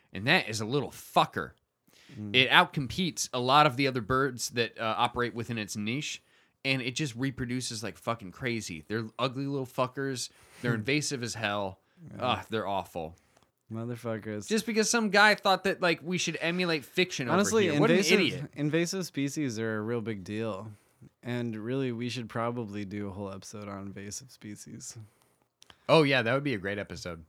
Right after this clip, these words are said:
Speaker 2: I think so. I'm gonna put it in the notes.
Speaker 1: But yeah, the kakapo went, uh, nearly extinct because of weasels and cats, and it's the largest parrot in the world. It's a,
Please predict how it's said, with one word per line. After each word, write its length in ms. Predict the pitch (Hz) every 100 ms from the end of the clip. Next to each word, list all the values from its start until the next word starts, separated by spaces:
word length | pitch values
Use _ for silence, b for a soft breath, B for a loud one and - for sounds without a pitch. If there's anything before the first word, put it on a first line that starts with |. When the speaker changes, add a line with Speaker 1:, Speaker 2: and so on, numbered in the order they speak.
| - -
Speaker 2:
I 180 | 113 143
think 220 | 165 170
so. 180 | - 147
I'm 140 | 123
gonna 120 | 135 127
put 160 | 135
it 100 | 120
in 120 | 113 107
the 40 |
notes. 440 | 101 104 - - - _
Speaker 1:
But 180 | 143 165
yeah, 120 | 160
the 120 | 135
kakapo 640 | 127 165 160 127 127 95 85 - _
went, 340 | 131 127 117 - _ 131
uh, 340 | 113 110 110
nearly 340 | 110 131 127 117
extinct 440 | 104 - 117 107
because 300 | - 107 104
of 100 | 101
weasels 440 | 104 113 104 101 104
and 100 | 90
cats, 540 | - 110 104 - - -
and 140 | 107 104
it's 240 | 104 -
the 160 | - 101
largest 580 | 101 110 117 123 120 -
parrot 360 | 123 107 104
in 160 | 98 101
the 80 | 98
world. 560 | 92 98 98 92 90 -
It's 220 | 95 104
a, 140 | 92